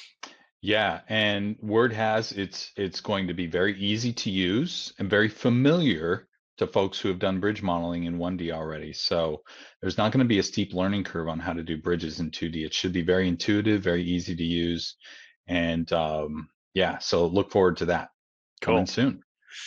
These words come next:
Speaker 2: All right,
Speaker 1: Yeah.
Speaker 2: Chris, why don't you share yours, um, and then we'll, uh, we'll wrap up shop.
Speaker 1: All right, Ben. Okay,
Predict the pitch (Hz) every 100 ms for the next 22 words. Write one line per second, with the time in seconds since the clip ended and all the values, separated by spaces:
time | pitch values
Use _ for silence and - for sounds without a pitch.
0 | - _ _ 104 117 123 120 113 117 120
1 | 113 117 - 123 113 104 107 123 156 -
2 | - - - 104 104 104 104 104 104 _
3 | _ 104 101 104 107 101 101 98 98 98
4 | - 95 92 101 107 117 - - 117 -
5 | 87 - - _ _ _ _ _ _ -
6 | 98 101 85 90 85 82 82 _ _ _
7 | _ - 92 110 92 78